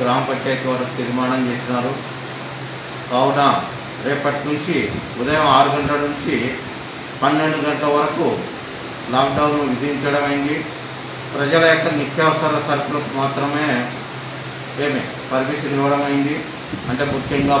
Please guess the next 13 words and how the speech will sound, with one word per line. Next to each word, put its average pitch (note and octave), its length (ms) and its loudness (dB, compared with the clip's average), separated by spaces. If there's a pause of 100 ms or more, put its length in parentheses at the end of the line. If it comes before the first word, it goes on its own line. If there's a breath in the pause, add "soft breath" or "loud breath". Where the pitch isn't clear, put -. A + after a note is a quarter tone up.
(100)
పాలు, C3+ 280 4 (120)
కూరగాయలు C3+ 520 2
అటు-, B2+ 360 0
అటువంటి B2+ 380 -2
దానికి B2 320 0
మాత్రం B2 320 -2
పర్మిషన్ B2 480 -2
ఇవ్వడం A#2+ 260 0
అయింది. A#2+ 260 -4 (1900)
తర్వాత D#3 360 4 (600)
గ్రామ C#3+ 280 6
పంచాయతీ D3 480 2
కూడా C#3+ 120 0